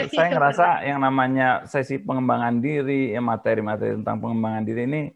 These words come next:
Speaker 2: saya pribadi ngerasa telat gitu dapetnya <laughs> gitu.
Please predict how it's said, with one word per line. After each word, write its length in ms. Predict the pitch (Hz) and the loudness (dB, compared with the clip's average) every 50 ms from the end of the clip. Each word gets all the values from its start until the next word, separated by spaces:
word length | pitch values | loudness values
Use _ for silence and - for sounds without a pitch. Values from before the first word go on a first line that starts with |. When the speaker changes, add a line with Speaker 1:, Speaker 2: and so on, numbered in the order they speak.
| _ _ _ _ _ _ _ _ _ _ _ - | _ _ _ _ _ _ _ _ _ _ _ -20
Speaker 2:
saya 320 | - - - 123 123 131 | -12 -2 0 0 2 2
pribadi 480 | 135 - - 143 131 120 113 110 151 156 | 0 0 0 0 4 4 4 4 4 2
ngerasa 320 | 151 151 131 113 - - | 0 -2 -2 -2 -4 -6
telat 240 | - 135 147 151 147 - | -4 -2 -2 -2 -2 -2
gitu 160 | 123 117 - | -6 -4 0
dapetnya 440 | 131 123 120 - - - - 156 160 269 127 | 2 2 2 2 -2 -6 -4 0 2 4 4
<laughs> 60 | 113 | 4
gitu. 200 | 104 98 95 - | 2 -2 -4 -6